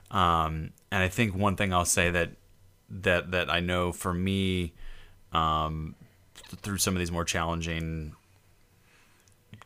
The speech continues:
periods in, in our, uh, n-, nearly ten years together, like, I know that that has been helpful to have that approach more, to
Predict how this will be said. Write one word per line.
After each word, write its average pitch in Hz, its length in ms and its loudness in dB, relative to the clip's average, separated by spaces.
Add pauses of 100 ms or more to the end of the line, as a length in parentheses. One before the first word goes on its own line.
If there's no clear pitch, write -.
(200)
periods 87 640 2 (100)
in, 90 120 -8
in 87 160 -4
our, 82 280 0 (520)
uh, 117 460 -6 (800)
n-, 78 460 -14 (280)
nearly 85 320 -4
ten 85 200 -6
years 82 260 -4
together, 82 460 -6
like, 85 220 -4 (280)
I 98 120 -2
know 95 260 2
that 90 140 -2
that 90 220 2
has 87 140 -6
been 85 220 -4
helpful 85 640 -6 (440)
to - 140 -4
have 85 240 -4
that 80 160 -2
approach 85 400 -2
more, 82 180 -2
to 82 60 -4